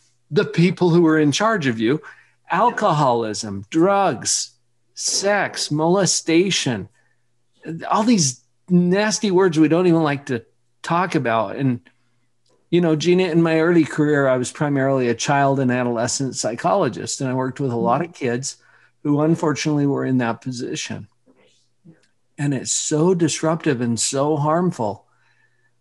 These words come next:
But I think the even more harmful part of it is how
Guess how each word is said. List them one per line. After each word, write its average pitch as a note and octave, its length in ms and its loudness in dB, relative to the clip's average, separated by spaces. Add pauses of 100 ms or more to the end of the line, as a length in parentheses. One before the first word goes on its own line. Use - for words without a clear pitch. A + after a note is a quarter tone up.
But D#3+ 100 2
I E3 120 2
think B3 340 2
the G#3 100 0
even F3+ 420 2
more D#3 460 2
harmful D#3 920 0 (180)
part D4 340 0
of B2 200 -2
it C3 200 0
is D3 460 2
how D3+ 480 2